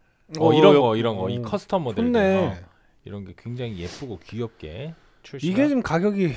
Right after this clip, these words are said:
Speaker 2: 어느 정도
Speaker 1: 되고
Speaker 2: 되나요?
Speaker 1: 있습니다. 요게 지금 사십만 원대 초반.
Speaker 2: 음.
Speaker 1: 네. 저희가 이제 다음 시간에 할 모델이 이제 요 모델입니다.
Speaker 2: 가수들이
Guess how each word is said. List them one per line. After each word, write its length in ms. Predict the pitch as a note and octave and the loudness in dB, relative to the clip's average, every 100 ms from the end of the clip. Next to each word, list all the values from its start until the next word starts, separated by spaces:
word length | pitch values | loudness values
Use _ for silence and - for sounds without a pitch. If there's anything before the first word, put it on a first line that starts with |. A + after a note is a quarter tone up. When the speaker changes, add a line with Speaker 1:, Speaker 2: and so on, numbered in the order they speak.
| - - | -8 -12
Speaker 2:
어느 160 | B2+ C3+ | -10 -8
정도 160 | C3 | -8
Speaker 1:
되고 100 | A2+ | -10
Speaker 2:
되나요? 120 | A2+ | -10
Speaker 1:
있습니다. 320 | F2+ F#2 F2 F#2 | -10 -12 -12 -6
요게 280 | C#3+ G3 | -4 -4
지금 160 | G3 D3+ | -6 -8
사십만 480 | - G#3 G3+ A3 F3+ | -6 -4 -4 -4 -6
원대 200 | D#3 C3+ | -6 -12
초반. 340 | - - A#3+ F#3 | -16 -6 -4 -4
Speaker 2:
음. 560 | F#3+ G#3 G#3 G3+ C3+ F#2+ | -6 -8 -8 -8 -8 -10
Speaker 1:
네. 200 | E2+ D#2+ _ _ _ - | -12 -16 _ _ _ -18
저희가 320 | - E3 F3+ | -8 -6 -4
이제 420 | E3+ D#3 E3+ G#3 G3+ - - - - | -4 -4 -4 -6 -8 -20 -20 -20 -10
다음 240 | C3 D#3+ | -4 -4
시간에 320 | E3 F3 D#3+ | -4 -6 -4
할 140 | C#3+ C#3+ | -4 -6
모델이 640 | G#2+ C#3 D#3+ A#2 A2+ E3+ | -6 -6 -6 -6 -8 -10
이제 220 | B2+ G2+ E2+ | -10 -12 -8
요 120 | G2+ | -6
모델입니다. 640 | A2+ F#2+ D#2+ D#2 - - _ _ _ _ _ - _ _ _ _ _ | -4 -6 -10 -16 -18 -20 _ _ _ _ _ -20 _ _ _ _ _
Speaker 2:
가수들이 1300 | - C3+ D#3 A#3 A3 A#3 A3+ G#3+ G#3+ G#3 F#3+ D3 G2 | -6 -4 -2 -4 -2 -2 -2 -2 -2 -4 -2 -4 -6